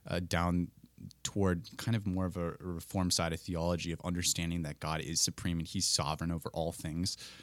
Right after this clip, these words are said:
and that is something that one, scares people at first pass 'cause they don't really know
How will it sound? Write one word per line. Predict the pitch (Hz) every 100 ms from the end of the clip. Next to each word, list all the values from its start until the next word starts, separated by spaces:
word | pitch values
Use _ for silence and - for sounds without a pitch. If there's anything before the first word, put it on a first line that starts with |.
| - -
and | - 90 87 85 -
that | 85 85 -
is | 87
something | - 95 87 87 85 85 - _ _ _ -
that | 92 85 -
one, | 95 92 107 -
scares | - - 104 127 -
people | 98 - 82
at | 78
first | - 92 85 -
pass | 87 85 80 -
'cause | - 85 - - - _ _
they | 90
don't | 92 90
really | 90
know | 85 87 85 82 85